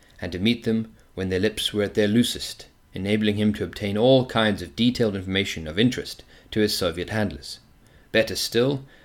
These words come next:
at one of these parties, he met Harris's M I six boss, Dick Broomfield White, who got him transferred to M I six Section five, Offensive Counter-Espionage,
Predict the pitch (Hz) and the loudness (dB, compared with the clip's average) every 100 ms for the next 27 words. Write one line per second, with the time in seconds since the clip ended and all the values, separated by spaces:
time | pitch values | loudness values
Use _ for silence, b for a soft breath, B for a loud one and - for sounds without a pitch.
0 | - 95 113 110 95 - 107 98 - 110 | -8 -2 2 2 0 -4 -2 -2 -2 -6
1 | - b b - 139 127 - 113 110 107 | -8 b b 2 6 6 2 0 2 2
2 | - 104 - 107 101 - 92 - - 85 | -2 -6 -2 0 0 -2 -8 -6 -6 -6
3 | - - - b b - 92 135 113 123 | -8 -12 -16 b b 0 0 2 2 4
4 | 117 113 110 92 85 - - - _ b | 4 2 -2 -2 -8 -10 -16 -18 _ b
5 | b b - 160 139 107 98 95 117 113 | b b 4 4 6 2 0 0 4 4
6 | 107 110 107 - - 113 110 104 - 92 | 2 -2 -2 -10 -6 -2 -2 -2 -6 -6
7 | - - - - - - 98 - 85 80 | -8 -8 -4 -4 -2 -2 -4 -6 -6 -6
8 | - - - _ _ _ b b b - | -12 -20 -20 _ _ _ b b b -8
9 | - 117 - 113 - - - 101 92 - | 0 2 2 0 -4 -16 -8 -6 -4 -6
10 | - - 78 - - - | -8 -10 -14 -14 -16 -16